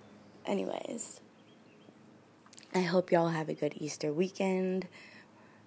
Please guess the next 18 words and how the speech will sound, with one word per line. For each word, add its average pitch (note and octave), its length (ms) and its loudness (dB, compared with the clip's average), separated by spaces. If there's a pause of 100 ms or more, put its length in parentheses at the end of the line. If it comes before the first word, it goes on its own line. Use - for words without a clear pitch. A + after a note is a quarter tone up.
(340)
I'm D#3+ 160 0
gonna D#3 240 -2
let D3+ 220 -4
you D3+ 80 -8
guys D3+ 420 -4
go D#3+ 140 -6
ahead D3+ 180 -2
and E3 80 0
listen D3+ 400 -4
to D3+ 460 -6
some B3 260 -2
music D#3 400 -2
for D#3+ 100 2
the D#3 80 2
rest D3 280 -4
of D#3 40 -6
this D3 200 -4
episode. D3 580 -6